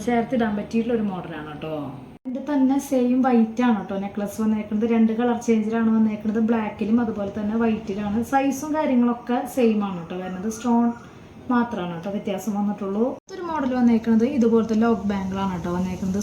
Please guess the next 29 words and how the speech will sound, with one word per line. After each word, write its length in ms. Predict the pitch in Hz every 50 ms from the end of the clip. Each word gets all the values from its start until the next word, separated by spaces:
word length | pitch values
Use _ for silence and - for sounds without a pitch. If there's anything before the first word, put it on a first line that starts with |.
| -
സൂഫിയുടെ 540 | - 240 233 233 226 - 226 220 208 208 220 240 247
ഒരു 100 | 226 226 -
സ്-, 80 | - - - - - - - -
സ്ക്വയർ 260 | - - 233 226 214 220 220 220
ടൈപ്പും 320 | 208 208 208 214 220 226
വന്നിട്ടുണ്ട്. 320 | 226 220 220 220 - 220 220 208
അതുപോലെ 260 | 202 190 208 208 202 190
തന്നെ 160 | 214 208 233 269 285 277 262
എ 20 | 247 233 214
ഡിയുടെ 220 | 220 208 214 214 208
സ്റ്റോൺ 240 | - 254 240 226 214 202 196
വർക്കാണ് 400 | 190 190 - 190 180 180 175 165 160
ട്ടോ 80 | 190 185 190
വന്നേക്കുന്നത്. 560 | 196 196 196 190 - 202 190 196 190 208 220 247 - - - - - - - -
അടുത്തൊരു 260 | - - - 381 359 339 320
മോഡൽ 200 | 294 254 233 240 240
വന്നേക്കുന്നത് 420 | 233 233 233 233 233 220 226 220 240 233
ഇതുപോലത്തെ 360 | 233 220 220 214 202 226 220 220
നല്ല 100 | 220 190 214
ഭംഗിയുള്ള 400 | 220 214 214 220 233 247 240 233 220
ഒരു 100 | - 220 233 226
ലോക്കറ്റ് 360 | 220 220 220 214 - 208 202 202
ആണ് 100 | 196 180 170
ട്ടോ 60 | 190 196 196
വന്നേക്കുന്നത്. 460 | 196 196 190 180 202 202 202 214 220 233 240
നടുവിൽ 340 | 226 202 202 202 196 202 208 208 220
റൂബിയും 340 | 214 214 185 185 226 226 233 233
അതുപോലെ 280 | 208 208 214 214 208 208 -
തന്നെ 160 | 208 214 214